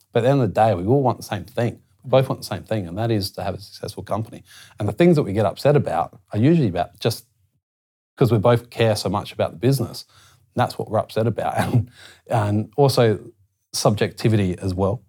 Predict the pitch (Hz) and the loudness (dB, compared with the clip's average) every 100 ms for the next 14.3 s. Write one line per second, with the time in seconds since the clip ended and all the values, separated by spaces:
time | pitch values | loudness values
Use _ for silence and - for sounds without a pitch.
0 | _ _ _ _ 92 95 92 87 90 - | _ _ _ _ -8 -6 -4 -6 -10 -10
1 | 127 123 113 113 104 101 _ - 143 135 | -2 2 4 4 2 -4 _ -6 2 4
2 | 123 113 120 120 110 95 104 113 107 104 | 4 4 2 2 0 0 0 0 0 -2
3 | 90 95 90 _ - - 101 113 - _ | -4 -8 -12 _ -4 2 2 0 -6 _
4 | _ _ _ - 98 95 90 107 113 - | _ _ _ -6 -4 -4 -2 2 2 2
5 | 107 92 85 - 120 135 139 139 120 113 | 0 -2 -4 0 0 2 4 4 4 4
6 | 117 110 110 104 101 101 - 123 131 127 | 4 4 4 2 2 0 0 -2 2 4
7 | 107 101 104 101 95 90 87 104 - _ | 4 4 2 2 0 0 0 -2 -8 _
8 | _ _ _ _ _ - 135 135 135 123 | _ _ _ _ _ 0 4 4 6 4
9 | 123 123 92 92 98 92 87 107 _ _ | 4 0 -2 2 4 4 0 -4 _ _
10 | _ _ _ - 107 92 98 95 90 - | _ _ _ -4 -2 0 -2 -2 -6 -4
11 | 113 - 92 95 _ _ _ _ - 131 | -4 -2 -2 -4 _ _ _ _ 2 6
12 | 147 107 110 113 110 117 131 135 113 90 | 6 4 4 4 2 0 2 4 4 2
13 | 104 107 110 - _ _ _ _ _ _ | 2 4 4 0 _ _ _ _ _ _
14 | - 110 - | 0 2 0